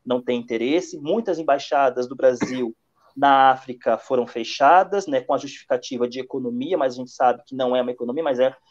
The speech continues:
uma, uma posição ideológica, né, e, e a, aonde a África não é vista como um continente parceiro, não é? Mas justamente com essa ideia de que a África é um pa-, é um continente atrasado, né? Então, o que, que o Brasil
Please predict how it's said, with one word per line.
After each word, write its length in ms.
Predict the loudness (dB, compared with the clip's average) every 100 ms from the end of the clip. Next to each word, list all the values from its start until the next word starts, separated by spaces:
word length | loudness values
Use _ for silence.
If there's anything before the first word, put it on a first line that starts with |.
| _ _ -4
uma, 220 | -4 -4 -6
uma 320 | -4 -2 -6 _
posição 480 | -10 -8 -2 -2 -2
ideológica, 1080 | -4 0 0 4 4 4 -2 -10 -6 -6 -6 _ _
né, 240 | -6 0 2
e, 200 | 0 -8
e 540 | -8 -6 -6 -6 -2 0
a, 60 |
aonde 640 | 0 2 0 0 -4 -8 -20 -4
a 300 | 0 2 2
África 380 | 0 -10 -8 -4
não 180 | -2
é 60 | -2
vista 260 | -4 -14 -12
como 160 | -10
um 40 | -6
continente 460 | -8 -6 -10 -6
parceiro, 840 | 0 0 0 -6 0 0 0 -2 -8 _ _ _
não 160 | -2
é? 180 | -2 -4 _ -2
Mas 240 | 0 0
justamente 440 | -6 -4 -4 -4
com 80 | -4
essa 140 | -4 -4
ideia 340 | 4 6 6
de 120 | 2
que 100 | -2
a 300 | 0 2 0
África 320 | -2 -10 -6
é 60 | -6
um 80 | -4
pa-, 200 | -4 -2
é 60 |
um 140 | -4 -8
continente 460 | -10 -12 -12 -10
atrasado, 880 | -8 -2 -2 2 4 6 4 2 -6
né? 140 | -8 -10
Então, 300 | -2 -2 -2
o 40 |
que, 200 | _ -14
que 180 | -10 -12
o 360 | -6 0 0
Brasil 360 | 2 -2 -2